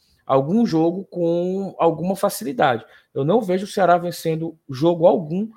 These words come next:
dessa competição com, com facilidade. O Ceará não tem, por mais que tenha até de onde tirar mais do que o próprio Ituano, digamos assim,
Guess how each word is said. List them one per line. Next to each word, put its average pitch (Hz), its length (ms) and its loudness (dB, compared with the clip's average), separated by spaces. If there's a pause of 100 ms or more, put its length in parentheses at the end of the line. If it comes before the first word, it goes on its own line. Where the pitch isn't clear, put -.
(260)
dessa 156 220 0
competição 165 580 -2
com, 165 480 -2
com 165 120 -6
facilidade. 160 600 -2
O - 20 -18
Ceará 139 220 -2
não 160 180 -2
tem, 165 540 -2 (540)
por 147 120 -2
mais 175 280 4
que 240 100 -8
tenha 135 680 0 (200)
até 175 320 2
de 196 140 0
onde 180 180 -2
tirar 135 580 2 (240)
mais 156 400 4
do 143 140 -6
que 156 100 0
o 151 80 6
próprio 214 380 4
Ituano, 151 640 -2 (160)
digamos 123 420 -6
assim, 151 380 -10